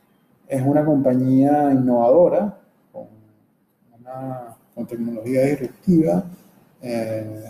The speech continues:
recordemos que Uber, eh, es la principal compañía de movilidad en el mundo y, sin embargo, no tiene un solo vehículo bajo su propiedad, ¿no? Recordemos que el formato de Uber es que otras personas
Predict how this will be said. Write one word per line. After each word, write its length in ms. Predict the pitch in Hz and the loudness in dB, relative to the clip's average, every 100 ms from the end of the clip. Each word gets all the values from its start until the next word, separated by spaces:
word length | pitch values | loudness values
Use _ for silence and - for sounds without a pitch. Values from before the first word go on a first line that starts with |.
| - | -12
recordemos 380 | 113 113 117 - | -8 -6 -6 -2
que 120 | 135 | 2
Uber, 460 | 131 127 127 135 | 4 6 6 6
eh, 280 | 135 127 117 - | 6 4 2 -4
es 140 | - - | -12 -8
la 500 | 131 131 127 117 - _ _ _ _ - | -6 -4 -4 -6 -12 _ _ _ _ -6
principal 920 | 139 135 131 - 131 127 127 139 143 | -4 -2 -4 0 2 4 4 2 0
compañía 400 | 147 135 131 135 | -2 0 2 4
de 80 | 151 | 4
movilidad 960 | 147 131 123 120 117 127 175 135 - - _ _ _ _ _ _ _ | 4 4 4 2 0 2 2 0 -8 -16 _ _ _ _ _ _ _
en 160 | 120 120 | -12 -8
el 40 | |
mundo 420 | 120 135 143 143 165 | -2 0 0 0 -2
y, 60 | |
sin 200 | 160 131 | -2 -2
embargo, 340 | 123 117 123 131 | 0 0 -2 -2
no 140 | 131 | -2
tiene 520 | 135 131 135 135 135 - _ | -4 -2 0 -2 -4 -12 _
un 220 | 151 147 | -6 -6
solo 440 | 131 - 131 127 131 | -6 -6 -2 0 0
vehículo 400 | 113 127 - _ _ _ _ _ | -2 -6 -8 _ _ _ _ _
bajo 240 | 113 107 | -12 -12
su 120 | 107 107 | -12 -14
propiedad, 520 | 107 107 113 113 - | -16 -12 -8 -8 -8
¿no? 120 | - | -12
Recordemos 340 | 123 110 107 - | -12 -12 -12 -14
que 60 | 120 | -10
el 100 | 120 | -10
formato 560 | - 113 113 127 127 | -8 -6 -4 -4 -2
de 80 | 120 | 0
Uber 240 | 117 120 131 | 2 2 0
es 100 | - | -4
que 260 | 131 127 - _ _ _ _ _ | -8 -10 -10 _ _ _ _ _
otras 320 | 120 117 - | -8 -8 -8
personas 560 | - 117 - 113 120 - | -6 -6 -4 -4 -4 -6